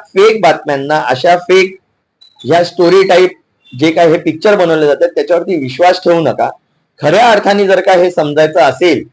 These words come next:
आणि आपल्या सगळ्यांच्या माहितीमधनं, माहितीसाठी आणि आपल्या सगळ्यांच्या माध्यमातून अशा पद्धतीचे डायलॉग जे काय वापरले गेले त्याची शहानिशा करण्यासाठी मी देखील स्वतः जुन्या जाणकार लोकांपर्यंत पोहोचणार आहे, त्यांना विचारणार आहे की अशी कुठे सत्य घटना या घडल्यात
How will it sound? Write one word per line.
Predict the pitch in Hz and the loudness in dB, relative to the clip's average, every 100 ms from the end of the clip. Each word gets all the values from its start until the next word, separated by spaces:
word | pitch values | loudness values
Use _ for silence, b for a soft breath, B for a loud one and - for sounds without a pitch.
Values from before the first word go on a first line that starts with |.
| _ | _
आणि | 131 185 | -4 -2
आपल्या | 151 202 202 | -2 -2 0
सगळ्यांच्या | 196 202 208 214 | 0 0 0 0
माहितीमधनं, | 185 175 196 208 202 196 214 | 0 -2 -2 -2 -2 -2 -2
माहितीसाठी | 196 160 160 202 202 196 | 0 -2 -2 -2 -2 0
आणि | 240 220 | 0 0
आपल्या | 180 196 185 | -2 -2 -2
सगळ्यांच्या | 170 190 202 208 | -2 -2 -2 -2
माध्यमातून | 175 143 170 185 147 - _ _ _ _ _ _ _ _ _ _ _ _ | 0 0 0 0 -2 -8 _ _ _ _ _ _ _ _ _ _ _ _
अशा | 156 156 233 | -8 -2 -2
पद्धतीचे | 233 196 208 202 220 | 0 0 2 2 2
डायलॉग | 202 175 196 208 | 2 2 4 2
जे | 170 220 | 2 2
काय | 226 226 | 4 4
वापरले | 185 190 185 180 | 4 2 0 0
गेले | 165 156 175 | 0 0 0
त्याची | 190 165 175 196 | 0 -4 -4 -6
शहानिशा | 170 190 196 - 196 | -2 -2 -2 -2 0
करण्यासाठी | 190 175 190 185 185 196 | 0 0 0 0 0 -2
मी | 196 165 196 | -4 -4 -2
देखील | 226 214 240 226 | 0 0 -2 -4
स्वतः | 208 180 202 208 | -2 0 2 2
जुन्या | 165 180 196 | 0 0 0
जाणकार | 185 175 170 190 190 | 0 -2 0 -2 -2
लोकांपर्यंत | 160 156 180 180 180 175 185 | -4 -2 -2 0 -2 0 -4
पोहोचणार | 160 143 170 170 | -4 -4 0 0
आहे, | 180 196 | 0 -2
त्यांना | 165 180 | -4 -4
विचारणार | 156 143 170 170 | -4 -2 0 0
आहे | 190 | 0
की | 220 | 2
अशी | 175 147 190 | 0 0 -6
कुठे | 175 208 | -2 -2
सत्य | 214 - 202 | -2 -4 -2
घटना | 180 175 190 | -2 0 0
या | 190 | 0
घडल्यात | 175 139 151 | 2 2 2